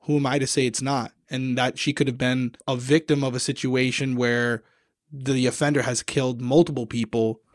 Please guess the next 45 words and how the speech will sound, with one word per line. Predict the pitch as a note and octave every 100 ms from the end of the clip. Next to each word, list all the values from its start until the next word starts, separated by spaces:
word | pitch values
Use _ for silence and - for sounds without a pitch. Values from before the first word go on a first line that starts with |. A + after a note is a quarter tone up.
| _ _ -
and, | C3 B2 -
and, | C3 B2 A#2 G#2
and | A#2+ A#2
was | A#2+ A#2
known | B2 A#2+ B2
to | - B2+ A#2
dump | B2 B2 -
the |
bodies | A2+ B2 A#2+ A#2+ G#2+ - -
at | B2
this | A#2+ -
Leakin | B2+ A2+ A2+
Park. | C3 A#2+ G#2
So | - A#2+ A2+ - - - _
that | C#3+ E3
is | D#3+
a | D#3+
scenario, | E3+ D#3+ D#3+ D#3+ D3+
and | D3
it's | C#3 D3+
a, | C#3+
it's | C3+
a | C3+
realistic | B2 D3 D#3+ D#3 - C#3+
scenario. | D#3 D#3+ D#3+
Like, | A2+ G#2+ -
it, | D3+ -
it | C#3+ -
absolutely, | C#3+ D3 - D#3 D3+
if | C3+ - - - -
we | D3+
found | D3+ E3 D#3 C#3+
out, | C#3+ D#3+ - _ _
you | C#3
know, | B2+
six | B2 E3 D3+
months | D3+ D3+ D#3+
from | D#3+
now | D3+ D3+ D#3
with | C#3
the, | C3 B2
the | B2 B2+
new, | C3+ E3 D#3+ D3+ - B2+
uh, | B2 A#2+ A#2 - _ -
re-, | C#3